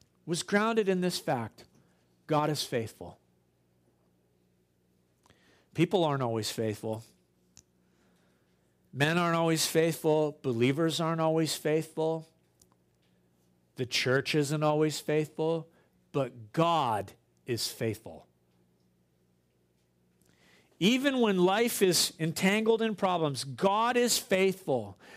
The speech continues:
"by whom you were called into fellowship with our, with his, into fe-, the fellowship of his Son, Jesus Christ our Lord." Interesting here.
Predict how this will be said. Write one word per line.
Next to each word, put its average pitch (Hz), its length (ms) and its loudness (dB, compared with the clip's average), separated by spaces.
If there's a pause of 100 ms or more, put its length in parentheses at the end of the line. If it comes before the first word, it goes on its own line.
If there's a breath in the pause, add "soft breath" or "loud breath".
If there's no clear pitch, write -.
(120)
"by 160 160 0
whom 196 240 2
you 208 300 4
were 269 120 2
called 233 300 0
into 190 160 0
fellowship 202 800 0
with 156 180 -4
our, 156 100 2 (440 loud breath)
with 170 180 2
his, 180 300 0 (520)
into 202 220 2
fe-, 214 220 0
the 180 120 0
fellowship 220 440 0
of 214 100 2
his 214 100 2
Son, 170 280 -2
Jesus 165 340 -2
Christ 170 300 0
our 175 80 2
Lord." 160 260 2 (840)
Interesting 208 380 0
here. 127 260 2